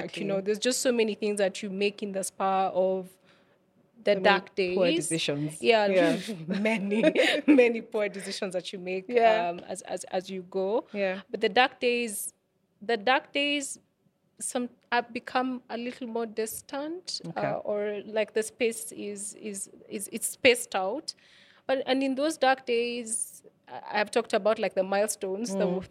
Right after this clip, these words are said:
Speaker 1: the weddings and, and, and, and those, those things that are,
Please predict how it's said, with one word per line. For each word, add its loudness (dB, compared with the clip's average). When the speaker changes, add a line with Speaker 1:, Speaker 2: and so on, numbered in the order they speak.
Speaker 1:
the -6
weddings -2
and, -6
and, -8
and, -8
and -6
those, -2
those -2
things -6
that -2
are, 0